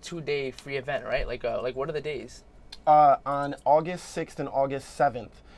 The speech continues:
Speaker 2: we'll be hosting the event. Um, it's all day. Food is going to be served for free. Uh, there's going to be concerts and performances,
Speaker 1: Learning
Speaker 2: um,
Speaker 1: circles,
Speaker 2: and
Speaker 1: I, I,
Speaker 2: learning
Speaker 1: I,
Speaker 2: circles,
Speaker 1: I,
Speaker 2: actually.
Speaker 1: wh-, what's that concept? I don't really understand what a learning circle is.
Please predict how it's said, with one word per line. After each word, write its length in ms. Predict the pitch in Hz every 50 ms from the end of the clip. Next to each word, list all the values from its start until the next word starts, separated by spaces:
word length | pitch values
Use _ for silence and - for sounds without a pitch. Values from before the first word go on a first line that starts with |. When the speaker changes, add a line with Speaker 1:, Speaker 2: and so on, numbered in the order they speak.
| - - - -
Speaker 2:
we'll 160 | - 131 127
be 100 | 123 131
hosting 340 | 131 147 135 131 - 135 135
the 80 | 131 127
event. 340 | 127 120 120 107 104 - - - -
Um, 240 | 120 123 117 117 113
it's 100 | - - -
all 180 | 131 143 151 151
day. 240 | 147 151 143 143
Food 320 | 143 - - - 147 151 147
is 100 | 147 131
going 220 | 143 143 143 143
to 80 | - 143
be 100 | 135 139
served 460 | 139 - - 143 143 135 139 139 -
for 300 | - - - 143 147 151
free. 320 | - - 139 127 123 160 180 - - - - - - - - -
Uh, 280 | 127 127 127 127 127 113
there's 280 | 110 135 135 135 131
going 180 | 143 139 139 135
to 100 | - 143
be 120 | 131 131 123
concerts 640 | - - - 143 143 147 - - 147 147 - 151
and 80 | 139 -
performances, 800 | 147 - - 139 131 131 127 123 - - 147 160 220 - - - - - - - - -
Speaker 1:
Learning 220 | 117 120 131 131
Speaker 2:
um, 60 | 131 127
Speaker 1:
circles, 220 | 127 123 143 131
Speaker 2:
and 80 | 123 123
Speaker 1:
I, 40 |
I, 160 | 123 120 - -
Speaker 2:
learning 200 | 185 196 175 127
Speaker 1:
I, 80 | 127 127
Speaker 2:
circles, 320 | 123 113 - 120 113 113
Speaker 1:
I, 80 | 113 113
Speaker 2:
actually. 320 | - - - 123 107 131
Speaker 1:
wh-, 80 | 139 131
what's 160 | 143 139 -
that 100 | 156 -
concept? 320 | 160 139 131 - 104 -
I 80 | 117 117
don't 160 | 131 131 127
really 160 | 127 127 123
understand 340 | 117 117 113 - - 120 113
what 120 | 117 113
a 20 | 113
learning 220 | 117 120 120 120
circle 320 | 117 - 113 113 - 113 120
is. 320 | 120 117 - - - -